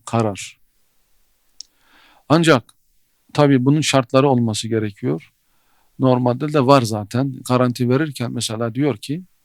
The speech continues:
mesela çocuk bir şey vurdu buzdolabının kapağına, mesela kapağı ezdi veya boyasını çizdi.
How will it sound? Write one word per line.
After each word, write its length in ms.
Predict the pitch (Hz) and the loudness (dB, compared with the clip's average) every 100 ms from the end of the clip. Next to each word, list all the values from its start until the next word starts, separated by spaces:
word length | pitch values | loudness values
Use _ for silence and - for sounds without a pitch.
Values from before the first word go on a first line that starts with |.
| _ _ _ _ _ _ _ _ _ _ _ _ | _ _ _ _ _ _ _ _ _ _ _ _
mesela 260 | 143 135 127 | -8 -4 -2
çocuk 340 | 147 151 - | 0 -2 0
bir 40 | 135 | 2
şey 240 | 175 175 | 6 8
vurdu 340 | 135 123 127 | 6 2 0
buzdolabının 640 | 139 123 127 120 117 127 120 | -4 0 2 2 0 -4 -6
kapağına, 540 | 127 117 123 120 147 | -8 -6 -4 -2 -4
mesela 460 | 123 - 117 135 139 | -4 -6 -4 -6 -6
kapağı 520 | 127 117 127 131 - | -12 -4 -2 -2 -2
ezdi 420 | 131 120 101 117 | -2 -2 -2 -4
veya 220 | 120 120 | -2 0
boyasını 480 | 123 120 117 127 120 | 0 0 0 0 -2
çizdi. 520 | - 113 101 104 151 | -2 -6 -6 -4 -4